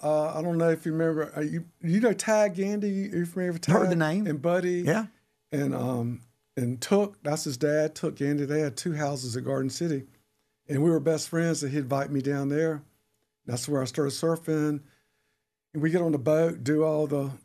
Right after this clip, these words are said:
Speaker 1: stuff through the sloughs and stuff like that, have the time of our lives, and, uh, it's just a fantastic time. And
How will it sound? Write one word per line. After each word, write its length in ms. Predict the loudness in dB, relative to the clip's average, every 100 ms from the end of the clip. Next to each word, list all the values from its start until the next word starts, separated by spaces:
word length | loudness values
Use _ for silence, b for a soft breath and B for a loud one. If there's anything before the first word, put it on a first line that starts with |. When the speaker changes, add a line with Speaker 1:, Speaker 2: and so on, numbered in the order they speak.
| -12
Speaker 1:
stuff 340 | -6 0 0
through 100 | 0
the 80 | -2
sloughs 520 | -4 0 2 2 2 -2
and 80 | -4
stuff 240 | -4 -6
like 160 | -6 -2
that, 260 | 0 0
have 180 | -2 -4
the 60 | -4
time 260 | -4 -2 -2
of 140 | -2
our 80 | -2
lives, 520 | 0 0 0 -2 -6
and, 200 | -4 -2
uh, 240 | -2 -2 -4
it's 120 | -6
just 160 | -6 -8
a 40 |
fantastic 760 | -6 -4 -4 -2 -4 -4 -10 -8
time. 360 | -6 -4 -4
And 220 | -4 -6